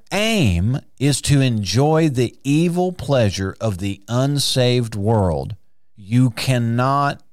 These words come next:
also be a friend of God." Wow. Wow, wow, wow. Look at this in another verse here. Go to First John chapter two, First John two.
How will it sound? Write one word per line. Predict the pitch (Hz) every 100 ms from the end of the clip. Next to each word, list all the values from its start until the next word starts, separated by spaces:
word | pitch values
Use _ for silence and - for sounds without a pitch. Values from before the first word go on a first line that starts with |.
| - -
also | 123 139 135 - 135 131
be | 107 117 113 113 -
a | 110
friend | 113 - 95 92 90 87 -
of | 92 85 92
God." | 78 73 60 57 - - - - - - - - - - - -
Wow. | - 85 82 73 65 - - - - - - - 85
Wow, | 92 95 90
wow, | 85 82
wow. | 80 73 64 - - - - -
Look | 165
at | 165
this | 139 120 -
in | 107
another | 98 98 95
verse | 82 92 87
here. | 87
Go | 104
to | 143
First | - 113 101 -
John | 104 92 85
chapter | 95 85 80 71 - -
two, | - - 98 82
First | 80 101 98 -
John | 92 85
two. | - 113 95 101